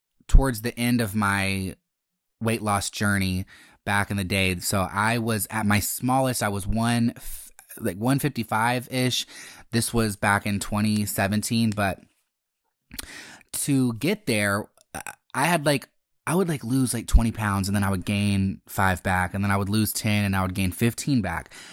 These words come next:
And it was just this, like, you know, back and forth until I really focused on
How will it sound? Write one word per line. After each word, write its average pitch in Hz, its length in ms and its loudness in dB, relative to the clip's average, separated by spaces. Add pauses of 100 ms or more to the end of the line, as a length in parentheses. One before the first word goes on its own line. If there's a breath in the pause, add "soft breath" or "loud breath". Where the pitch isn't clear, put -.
(120)
And 131 100 -2
it 147 40 0
was 156 120 2
just 160 200 -2
this, 151 240 -2
like, 113 460 0 (400 soft breath)
you 131 100 0
know, 85 380 0
back 143 300 0
and 110 120 -2
forth 104 460 -2 (300 loud breath)
until 147 580 2
I 120 140 0
really 117 720 0 (1080 loud breath)
focused 147 760 2
on 110 680 2